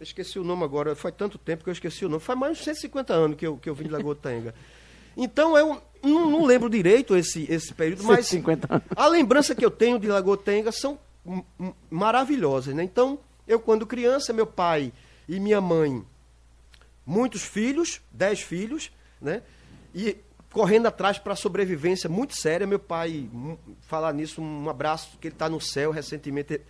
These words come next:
Speaker 1: ele faleceu. E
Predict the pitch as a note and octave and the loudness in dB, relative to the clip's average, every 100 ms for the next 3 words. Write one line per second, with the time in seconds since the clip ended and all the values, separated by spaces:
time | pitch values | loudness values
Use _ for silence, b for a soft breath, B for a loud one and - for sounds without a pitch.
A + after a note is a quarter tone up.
0 | _ C3+ C3+ C3 D3+ B2+ - C#3 G#3 - | _ -10 -10 -6 -8 -8 -8 -6 -6 -8
1 | _ _ _ _ _ _ _ _ _ - | _ _ _ _ _ _ _ _ _ -12
2 | D#3+ F3 F3 F3 E3 D#3+ D3+ C#3 | -8 -6 -6 -6 -6 -6 -8 -10